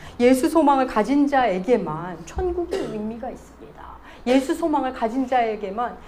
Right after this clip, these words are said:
예수의 다시 오심이 기쁨입니다. 예수를 그리워하는 자에게만 "마라나타,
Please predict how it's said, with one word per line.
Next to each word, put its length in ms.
예수의 960
다시 340
오심이 360
기쁨입니다. 840
예수를 460
그리워하는 680
자에게만 540
"마라나타, 680